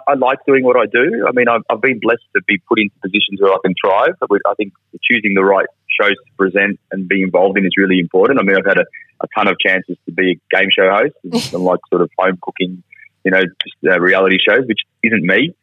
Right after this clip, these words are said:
Speaker 2: Yeah.
Speaker 1: Um, I like to do things with soul and purpose, you know, and, um, I, I'm a commercial guy. I mean, we all have to make money and do what we have to do, but I kind of feel that when you're in people's homes on the screen and they're looking at you, you have to gain their trust.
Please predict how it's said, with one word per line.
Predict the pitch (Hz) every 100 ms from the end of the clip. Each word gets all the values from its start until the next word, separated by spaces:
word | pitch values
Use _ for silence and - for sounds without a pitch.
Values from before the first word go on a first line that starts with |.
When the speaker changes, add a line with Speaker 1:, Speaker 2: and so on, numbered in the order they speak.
| -
Speaker 2:
Yeah. | 170 151 -
Speaker 1:
Um, | - 98 - 190 - _ _ _ -
I | 104
like | 117 120 113
to | 101
do | 120
things | - 113
with | 98 -
soul | 101 98 92
and | 87
purpose, | 92 92 90 82 -
you |
know, | 85 92
and, | 95 - _ _ _ -
um, | 98 98
I, | 131 139
I'm | 151 139
a |
commercial | 107 107 104 98
guy. | 104 127 165
I | 110
mean, | 107
we | 98
all | 98
have | 95
to | 95
make | 95
money | 92 110 117
and | 95
do | 101
what | 92
we | 90
have | -
to |
do, | 85 117 143
but | 110 - _ _ _ _ -
I | - -
kind | 160
of | 127
feel | 123 117
that | 110 104 - _ _ _ _ _ _
when | 165 175
you're | 156
in | 120
people's | 117 110 98 -
homes | 110 107 107 101 92
on | 104
the | 107 -
screen | - 104 107 101 95 - _ _ _ _ -
and | 110
they're | 110
looking | 104 117 113
at | 107
you, | 104 107
you | 123
have | 180 214
to | 113 87 _ _ _ -
gain | 117 117
their | 95 82 - 98
trust. | 104